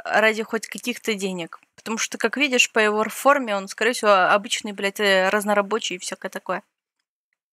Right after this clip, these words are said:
Скорее всего, у него не было ничего, ни жены,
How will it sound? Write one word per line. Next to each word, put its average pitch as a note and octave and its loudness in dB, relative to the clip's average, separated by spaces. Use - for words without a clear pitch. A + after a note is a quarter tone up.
Скорее G#3+ 2
всего, A3 -2
у - 0
него G#3 0
не G#3 -2
было G3 -2
ничего, G3+ -2
ни G3+ 0
жены, A#3 -4